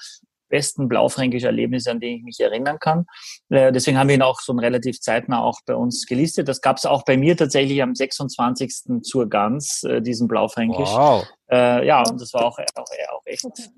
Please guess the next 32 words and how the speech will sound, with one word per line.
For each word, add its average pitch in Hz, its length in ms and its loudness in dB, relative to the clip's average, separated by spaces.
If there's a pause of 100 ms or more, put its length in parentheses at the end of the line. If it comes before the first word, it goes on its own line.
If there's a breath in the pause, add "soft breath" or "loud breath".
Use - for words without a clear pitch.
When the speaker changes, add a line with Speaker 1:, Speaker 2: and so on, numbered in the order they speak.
Speaker 1:
war, 135 180 -4
war 127 160 2
schon 139 160 -4
wirklich 160 260 -4
toll. 107 300 -4 (560 loud breath)
Ähm, 135 340 0
und, 143 380 -4
äh, 139 340 4 (300)
ja. 147 260 0 (460 soft breath)
Speaker 2:
Wie 175 80 4
lange 226 160 6
Speaker 1:
Wie - 20 2
lang - 0 -
Speaker 2:
kannst 233 240 4
du - 60 4
Speaker 1:
kann - 0 -
Speaker 2:
den, - 0 -
Speaker 1:
man 196 100 4
Speaker 2:
wie 226 60 4
Speaker 1:
den 240 40 6
Speaker 2:
lange, 247 200 6
Speaker 1:
aufhaben? 202 160 0
Speaker 2:
wenn 196 80 0
man 220 80 2
den 220 80 6
jetzt 208 200 2
aufmacht? 143 380 0
Speaker 1:
Ja. 120 140 -4 (720 loud breath)
Wenn 147 120 -8
du 165 80 -4
den 170 160 -2
aufhast, 185 580 -2